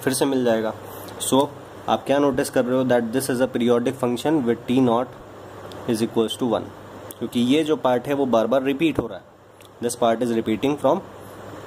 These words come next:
time to time। So time period is वन सेकेंड, ठीक है। Now, what is average value? Average value means area under T naught divided by T naught। ठीक है, so what is area under T naught?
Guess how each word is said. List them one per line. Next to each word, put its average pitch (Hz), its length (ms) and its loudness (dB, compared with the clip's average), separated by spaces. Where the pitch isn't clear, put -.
time 110 200 2
to 120 100 -4
time। 95 140 0
So 139 120 4
time 127 220 2
period 139 340 2
is 160 120 -6
वन 120 300 0
सेकेंड, 110 400 -2
ठीक 131 160 2
है। 165 120 2
Now, 117 120 4
what 110 340 4
is 170 180 2
average 123 460 2
value? 101 320 -2
Average 131 360 2
value 131 280 4
means 131 320 4
area 147 440 4
under 123 360 4
T 117 200 2
naught 107 160 2
divided 113 380 4
by 110 320 2
T 113 120 2
naught। - 360 -2
ठीक 123 160 0
है, 160 120 0
so - 400 -2
what 131 160 6
is 156 160 2
area 147 320 4
under 139 260 2
T 131 100 4
naught? 131 200 4